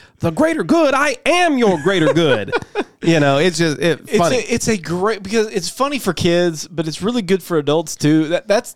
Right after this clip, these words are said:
Speaker 2: to me, especially now that, <laughs> now that we're parents, we're appreciating that level a lot more
Speaker 1: Yeah.
Speaker 2: because we're gonna get drugged to some s-, kid stuff that we don't
Speaker 1: Yeah.
Speaker 2: wanna see. And so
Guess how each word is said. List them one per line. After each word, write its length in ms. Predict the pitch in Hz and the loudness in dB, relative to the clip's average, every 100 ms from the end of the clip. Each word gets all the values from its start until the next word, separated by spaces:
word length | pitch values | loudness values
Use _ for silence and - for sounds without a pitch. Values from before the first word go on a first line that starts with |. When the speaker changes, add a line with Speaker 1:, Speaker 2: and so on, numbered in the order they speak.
| - | -6
Speaker 2:
to 120 | 214 | -4
me, 460 | 196 202 247 226 - - | -2 -2 -4 -6 -10 -14
especially 480 | - 202 - 262 240 | -10 -8 -6 -6 -6
now 240 | 175 185 | -2 -2
that, 240 | 180 196 156 _ - | -2 -4 -8 _ -20
<laughs> 200 | - - | -16 -4
now 80 | 220 | -2
that 100 | 190 | 0
we're 160 | 175 | 0
parents, 640 | 175 160 156 120 127 - - - - - | 0 0 0 -4 -8 -12 -14 -20 -20 -2
we're 140 | 190 | 0
appreciating 680 | 170 - 226 202 214 180 151 | 0 -2 -4 -2 0 0 0
that 180 | 147 147 | 0 -2
level 400 | 151 143 131 120 | 0 0 2 0
a 40 | 120 | 2
lot 180 | 120 117 | 0 -2
more 160 | 117 | -2
Speaker 1:
Yeah. 240 | 131 - - | 0 0 -2
Speaker 2:
because 180 | 139 | -2
we're 100 | 156 | -2
gonna 140 | 196 175 | -2 0
get 200 | 156 135 | 0 0
drugged 260 | 135 139 127 | -2 -2 -4
to 40 | |
some 280 | 123 127 120 | -6 -6 -8
s-, 180 | 135 - | -10 -8
kid 180 | - 151 | -2 -2
stuff 220 | - 135 | -2 -4
that 80 | 123 | -2
we 80 | 127 | 0
don't 80 | 139 | 0
Speaker 1:
Yeah. 60 | 123 | 0
Speaker 2:
wanna 100 | - | -2
see. 240 | 135 110 - - - - - | -2 -4 -10 -20 -20 -20 -12
And 120 | 170 | -4
so 260 | 175 170 | 0 0